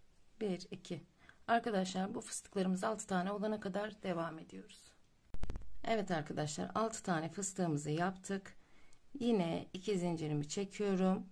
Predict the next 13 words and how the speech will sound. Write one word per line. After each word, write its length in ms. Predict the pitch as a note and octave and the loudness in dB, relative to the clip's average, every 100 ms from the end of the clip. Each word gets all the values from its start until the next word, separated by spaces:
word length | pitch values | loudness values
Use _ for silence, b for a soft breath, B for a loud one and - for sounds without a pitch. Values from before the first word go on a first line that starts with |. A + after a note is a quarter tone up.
| - | -4
ve 120 | G3 | -2
ilk 260 | F#3+ A3+ - | -2 -6 0
yaptığım 440 | F#3+ F3+ - D#3 | 0 0 -2 -4
fıstığın 440 | D#3 F#3 - D#3+ D#3+ | -4 -6 -4 -4 -2
tepesine 680 | F3+ F#3+ F3 - D#3+ E3 - | -4 -4 -6 -4 -6 -4 -4
batıp 320 | G3+ - - - - - - - - | -6 -4 -6 -8 -16 -18 -20 -20 -18
kapattım. 640 | - - - - - - b b b b b b b b - - - | -14 -12 -12 -16 -16 -18 b b b b b b b b -20 -12 -2
Bir 140 | B3+ | 2
zincirle 560 | G#3 F3+ D#3+ D3+ C#3 D3+ | 2 2 0 -2 -2 -4
kilitliyorum, 640 | G#3+ G3+ A3 G#3+ G#3 G#3 - | -8 -2 2 4 2 -2 -6
ipimi 340 | G3 G3+ F#3 | -2 0 0
uzatıyorum. 800 | F3+ F3+ F#3 - G#3 G3+ G3+ G#3 - - b b b b - | -2 0 0 0 -2 0 -2 -2 -8 -20 b b b b -12
Hemen 580 | - A#3 G#3 F3+ F3 | -2 2 6 6 4